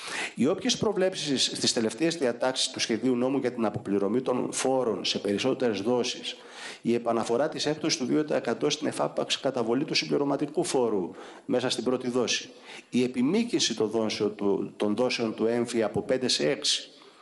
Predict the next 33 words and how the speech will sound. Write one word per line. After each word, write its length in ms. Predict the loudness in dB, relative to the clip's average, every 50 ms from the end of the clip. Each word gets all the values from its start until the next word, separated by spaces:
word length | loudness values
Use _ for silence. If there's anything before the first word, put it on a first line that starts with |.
| -18 -14 -12 -12 -12 -8 -2
καθώς 320 | -2 -2 0 2 0 0
και 80 | 2 0
η 40 | -2
επιμήκυνση 480 | 0 2 2 2 2 2 0 0 2
των 120 | 2 2 2
δόσεων 380 | 2 2 0 0 0 -2 0
των 120 | 0 2 2
νομικών 320 | 2 2 2 0 0 0
προσώπων 420 | 0 0 0 0 0 0 0 0
για 120 | 2 0 0
το 120 | 0 -2
φόρο 220 | -2 0 2 2 2
εισοδήματος 720 | 2 0 0 0 0 2 2 2 0 0 -2 -2 -2 -2 -4 -8 -14 -16 -16 -10 -2
από 260 | -2 -2 2 2 2
έξι 320 | 2 2 0 -2 -2 0
σε 120 | 0 0 0
οκτώ, 560 | 0 -2 -4 -2 0 0 0 0 -2 -6 -12 -16 -20 -20 -18 -16 -14 -12 -12 -12 -10
δεν 340 | -6 0 0 2 2 0 -2 0
πρόκειται 640 | 0 2 2 2 0 -2 -6 -4 0 0 0 0 -2 -2
να 180 | 0 0 0 0
βγάλει 540 | 0 2 2 2 2 2 0 -2 -2 -4 -2
από 280 | -2 -2 -2 0 0 -2
τα 120 | 0 0
σημερινά 600 | 0 0 0 2 0 2 2 2 2 2 2 2
οικονομικά 760 | 0 0 -2 -2 0 0 2 0 0 0 0 0 0 0 0 -2 -6 -6 -2
διέξοδα 640 | 0 2 2 2 2 2 0 0 0 0 2 0 0 -2
τη 160 | -2 -2 0
συντριπτική 880 | 0 0 0 -2 -6 -6 -2 0 0 0 -2 -4 -6 -6 -2 -2 -2
πλειοψηφία 800 | -2 0 0 0 0 0 0 -2 -4 -4 -2 0 2 2 2 0
των 120 | 0 -2 0
εργατικών 520 | 0 0 0 -2 -4 -4 -2 0 0 2
λαϊκών 340 | 2 2 0 0 -2 -2 -4
στρωμάτων. 580 | -2 -2 0 0 2 2 0 0 -2 -6 -12